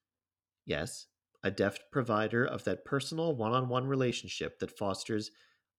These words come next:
ideally, an atmosphere of sharing innermost thoughts and emotions, and of facing roadblocks in the aim for clarity and happiness.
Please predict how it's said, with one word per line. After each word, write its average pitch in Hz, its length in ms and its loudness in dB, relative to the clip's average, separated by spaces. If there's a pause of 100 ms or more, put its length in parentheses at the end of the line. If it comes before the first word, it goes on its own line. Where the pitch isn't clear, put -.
ideally, 98 480 2 (500)
an 113 120 2
atmosphere 123 500 2
of 135 100 0
sharing 123 440 2
innermost 143 520 2
thoughts 127 300 0
and 143 100 -2
emotions, 143 600 -2 (580)
and 143 140 4
of 170 60 2
facing 151 360 0
roadblocks 101 760 2 (100)
in 110 100 -2
the 120 200 -4
aim 95 200 -4
for 117 140 -10
clarity 90 760 -4 (200)
and 110 140 -4
happiness. 73 600 -10